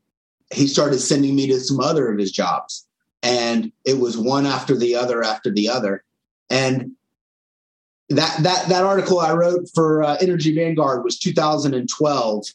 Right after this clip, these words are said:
And, ah, it, it, it, it's the same today. Um, so that, that's really what, what started, was a house having problems, them trying to service it with the dehumidifier.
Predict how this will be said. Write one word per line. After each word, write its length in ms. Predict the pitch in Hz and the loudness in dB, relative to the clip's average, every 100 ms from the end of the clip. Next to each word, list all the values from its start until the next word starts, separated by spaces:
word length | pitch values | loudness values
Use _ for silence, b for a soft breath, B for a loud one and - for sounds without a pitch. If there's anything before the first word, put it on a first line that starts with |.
| 123 | -4
And, 560 | 120 120 120 117 113 - | -2 0 -2 -2 -4 -4
ah, 380 | - - - - - _ _ _ _ _ _ _ _ _ | -6 -6 -8 -14 -20 _ _ _ _ _ _ _ _ _
it, 240 | 139 139 - | 0 0 0
it, 240 | 139 117 | -2 0
it, 300 | 135 135 - - | 0 0 -2 0
it's 220 | 135 - | 0 0
the 80 | 131 | 0
same 380 | - 151 151 147 | 2 2 2 2
today. 400 | 135 120 - - _ _ - | 2 0 -4 -10 _ _ -6
Um, 320 | 104 117 117 | -2 0 0
so 360 | 113 143 127 127 - | 0 0 0 -4 -2
that, 280 | 147 147 143 | -2 -2 -2
that's 280 | 165 165 | -2 0
really 280 | 156 160 165 | 0 2 2
what, 380 | 151 147 147 - - | 2 2 0 -4 -4
what 220 | 143 123 | -2 0
started, 400 | - 135 156 170 | 0 0 0 0
was 260 | 120 107 104 | 0 0 -4
a 140 | 85 | -4
house 420 | - 151 156 156 | -2 0 0 0
having 320 | 156 143 127 120 | -2 0 -2 -2
problems, 760 | 120 135 160 190 196 - - _ _ _ _ - | -2 0 0 0 -2 -6 -10 _ _ _ _ -8
them 580 | 120 143 156 151 139 - _ _ _ _ _ - | 0 2 2 0 -2 -8 _ _ _ _ _ -8
trying 380 | - 156 156 156 | 0 0 2 0
to 160 | 151 131 | 0 0
service 580 | - 147 143 156 151 | 0 2 2 0 0
it 240 | 170 170 156 | 0 -2 0
with 140 | 143 | 0
the 60 | 143 | 0
dehumidifier. 960 | 127 139 156 143 151 160 151 175 214 | 0 0 2 2 2 0 2 0 -2